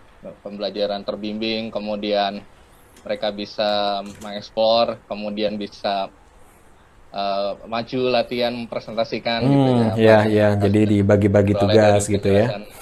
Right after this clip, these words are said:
Speaker 1: Ya, ha.
Speaker 2: Hmm, hmm, hmm, hmm.
Speaker 1: Dan masih banyak lagi sih, cuman lebih kalau ke sayanya sebagai guru,
Speaker 2: Hmm, hmm.
Speaker 1: tentu karena penglihatan saya kan tidak awas
Speaker 2: Iya.
Speaker 1: seratus persen ya, karena kanan kan sudah total,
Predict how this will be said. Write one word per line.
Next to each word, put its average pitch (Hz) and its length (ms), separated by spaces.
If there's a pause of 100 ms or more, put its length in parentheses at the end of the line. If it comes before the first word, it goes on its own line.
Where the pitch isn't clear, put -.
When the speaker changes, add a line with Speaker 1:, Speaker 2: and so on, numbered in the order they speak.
(120)
Speaker 1:
Ya, 98 320
ha. 104 120 (200)
Speaker 2:
Hmm, - 0
hmm, 107 200 (120)
hmm, 98 160
hmm. 98 160
Speaker 1:
Dan 117 160
masih 120 220 (100)
banyak 117 240
lagi 143 240
sih, 131 180 (220)
cuman 131 400
lebih 123 480
kalau 117 320
ke 120 80
sayanya 113 720
sebagai 104 480
guru, 104 480 (160)
Speaker 2:
Hmm, 110 80
hmm. 101 200 (200)
Speaker 1:
tentu 120 320
karena 131 560 (400)
penglihatan 120 400
saya 135 160
kan 143 80
tidak 120 480
awas 107 400 (320)
Speaker 2:
Iya. 113 240 (480)
Speaker 1:
seratus 113 320
persen 135 320
ya, 120 80
karena 120 160
kanan 131 320
kan 143 80
sudah 131 240
total, 113 560